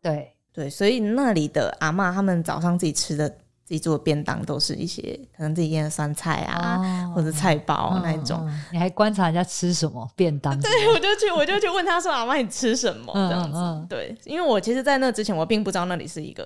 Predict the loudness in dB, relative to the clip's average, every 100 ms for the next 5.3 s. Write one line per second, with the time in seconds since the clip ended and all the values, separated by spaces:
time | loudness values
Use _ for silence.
0 | -10 -6 -4 -4 -6 -10 -10 -14 -12 -16
1 | -16 -10 -6 -6 -8 -10 -4 -2 0 0
2 | 2 2 2 0 -4 -6 -8 -12 _ _
3 | 0 2 2 0 -2 -2 -4 -4 -4 -4
4 | -10 -8 -4 -2 0 -2 2 0 0 0
5 | -2 -2 -6